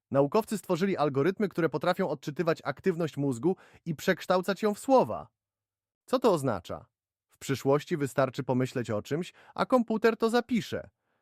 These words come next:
Czy to koniec klawiatur i ekranów dotykowych? Sztuczna inteligencja już teraz potrafi wymyślać własne rozwiązania problemów, na które ludzie nigdy by nie wpadli.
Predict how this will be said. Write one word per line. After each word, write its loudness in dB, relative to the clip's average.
Czy -2
to 2
koniec 2
klawiatur 2
i -2
ekranów 0
dotykowych? -4
Sztuczna 2
inteligencja 2
już 0
teraz 2
potrafi -4
wymyślać -2
własne 2
rozwiązania -2
problemów, -4
na -2
które 2
ludzie 0
nigdy 2
by 0
nie 0
wpadli. -6